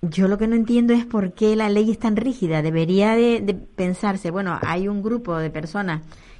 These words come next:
que lo necesitan, vamos a variar la ley, vamos a adecuarla a las necesidades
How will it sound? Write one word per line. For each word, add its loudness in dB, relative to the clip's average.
que 0
lo 0
necesitan, -4
vamos -4
a -4
variar -4
la -2
ley, 0
vamos -4
a -6
adecuarla 0
a 2
las 0
necesidades 0